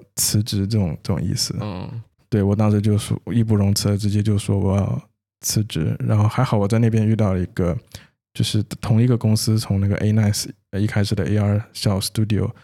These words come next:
Speaker 1: 出来的一个叫 Hannah 的一个好朋友，他是做创意总监，
Speaker 2: 哦。
Speaker 1: 然后他是做设计这方面的嘛，他认识了就是当时在 Very Spaceship 这个V V S的一个，
Speaker 2: 嗯。
Speaker 1: 另外的一个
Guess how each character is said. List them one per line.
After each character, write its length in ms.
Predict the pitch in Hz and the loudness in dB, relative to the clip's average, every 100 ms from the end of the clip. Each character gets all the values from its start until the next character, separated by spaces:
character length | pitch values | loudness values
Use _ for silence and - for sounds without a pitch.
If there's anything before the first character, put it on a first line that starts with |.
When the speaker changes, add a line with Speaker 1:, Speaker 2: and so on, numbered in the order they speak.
| - - | -20 -14
Speaker 1:
出 180 | - 120 | -4 2
来 140 | 107 101 | 2 2
的 80 | |
一 120 | 101 98 | 2 0
个 160 | 104 | 0
叫 200 | 107 101 | 0 2
Hannah 340 | 101 143 131 87 | 2 2 2 0
的 100 | 98 | -2
一 80 | 101 | -2
个 260 | 107 101 | 0 0
好 160 | 101 101 | 0 0
朋 160 | 107 101 | 0 0
友， 100 | 98 | 0
他 100 | - | -2
是 160 | 113 113 | 0 0
做 380 | 117 110 101 98 | 2 2 2 -2
创 240 | - 131 | -2 0
意 80 | 120 | 2
总 220 | 113 95 | 0 -2
监， 260 | 107 123 143 - | 0 0 0 -4
Speaker 2:
哦。 500 | 120 123 131 127 123 | -4 -2 -2 -2 0
Speaker 1:
然 140 | 113 107 | 2 4
后 100 | 107 | 2
他 160 | - | 2
是 100 | 110 | 0
做 120 | 117 110 | 2 2
设 240 | - 123 | 2 2
计 140 | 107 | 2
这 140 | 101 101 | 0 0
方 180 | 101 98 | 0 -2
面 120 | 98 | -2
的 60 | - | -2
嘛， 120 | 110 - | -6 -2
他 140 | 113 | 0
认 180 | 110 113 | 4 2
识 200 | 104 - | 2 0
了 180 | 95 95 | 0 0
就 100 | 101 | 0
是 220 | 107 98 - | 0 -2 0
当 160 | 101 | 0
时 220 | 101 - 95 | 0 0 0
在 360 | 104 95 92 - - - | 2 2 2 -2 -8 -2
Very 280 | 110 104 107 | 0 2 0
Spaceship 520 | - 110 113 - 110 | 0 0 0 0 -2
这 160 | - 107 | -2 -4
个 100 | 95 | -2
V 140 | 110 | 0
V 100 | 113 | 2
S 400 | 107 - - - _ 113 | 2 0 -4 -8 _ -6
的 140 | 110 95 | -4 -2
一 80 | 101 - | -4 -2
个， 220 | 104 98 | 0 0
Speaker 2:
嗯。 80 | 101 - | -4 -2
Speaker 1:
另 140 | 131 | 2
外 140 | 135 147 | 4 4
的 80 | 104 | 2
一 140 | 92 | 0
个 300 | - 98 - | -2 -4 -4